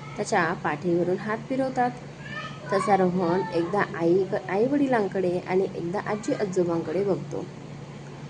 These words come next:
सगळेच कपाळावर आठ्या पाडून ब-, त्याच्याकडे बघत होते. एक ज्योती, दामिनी, अमृता आणि अनिल सोडून. अनिल तर निवांत खुर्चीवर मागे टेकून बसला होता, जणू काही झालं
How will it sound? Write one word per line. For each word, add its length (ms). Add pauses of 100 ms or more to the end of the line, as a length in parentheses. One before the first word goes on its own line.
(180)
सगळेच 480
कपाळावर 680 (100)
आठ्या 440 (140)
पाडून 320
ब-, 80 (120)
त्याच्याकडे 520
बघत 360
होते. 280 (1040)
एक 180
ज्योती, 360 (520)
दामिनी, 540 (100)
अमृता 420 (160)
आणि 240
अनिल 300 (220)
सोडून. 420 (1080)
अनिल 300
तर 160
निवांत 400 (140)
खुर्चीवर 520
मागे 360
टेकून 340
बसला 320
होता, 380 (500)
जणू 280
काही 280
झालं 320